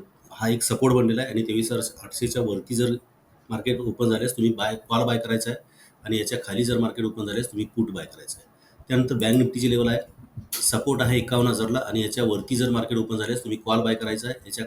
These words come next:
खाली जर मार्केट ओपन झाल्यास तुम्ही पुट बाय करू शकता. आपला झिरो युरो आज सेन्सेक्समध्ये आपण दिला होता अठ्ठ्याहत्तर हजार दोनशेचा, पस्तीस रुपयेवरून तुम्ही हाय बघू शकता याचा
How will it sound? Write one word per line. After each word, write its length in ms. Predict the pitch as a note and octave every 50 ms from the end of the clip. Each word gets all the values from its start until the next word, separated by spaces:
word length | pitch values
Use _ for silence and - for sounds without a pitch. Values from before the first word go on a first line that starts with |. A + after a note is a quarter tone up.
| -
खाली 200 | - A2+ G#2 B2+
जर 120 | B2+ B2+ A#2+
मार्केट 280 | A#2 A2+ A2+ - A2
ओपन 180 | G#2 F#2 G#2+ G2
झाल्यास 200 | G2+ G2+ A#2 A2+
तुम्ही 200 | - - G#2 G2+ - -
पुट 180 | A#2 A2+ - A#2
बाय 160 | - - F#2
करू 180 | - - D#2+
शकता. 380 | E2 - - - - - - - - _ _ _ _ _ _ - - - - _ -
आपला 180 | A#2+ - - C3+
झिरो 260 | A#2+ G#2+ A2 A#2+ C3+
युरो 180 | C3+ C3 C3+ C#3
आज 400 | C3+ - - - B2+ B2 B2+ - - - -
सेन्सेक्समध्ये 640 | - - A2+ G#2+ A2 C3 C3 B2+ - C3 B2 B2+
आपण 160 | B2+ B2 B2
दिला 160 | A#2 A#2+ A#2+ A#2+
होता 260 | A2+ - C#3+ C#3 - -
अठ्ठ्याहत्तर 360 | A2 - - A#2+ G#2+ - A#2+
हजार 200 | A#2 A2+ B2+ A#2
दोनशेचा, 440 | G#2+ G#2 G#2 G2+ A#2 A2+ A2 G#2+ F2 E2+ - - - - - _ _ -
पस्तीस 400 | C3 B2 A#2+ - - D3+ C#3+ -
रुपयेवरून 520 | C3+ B2+ C#3 C3 C3 B2+ B2+ B2 - G#2 -
तुम्ही 440 | - _ - - - - B2 C3
हाय 260 | B2+ A#2 B2 B2 B2+ B2+
बघू 140 | B2 A#2+
शकता 280 | A#2 - A#2+ - - B2+
याचा 240 | B2 A2+ A2 A#2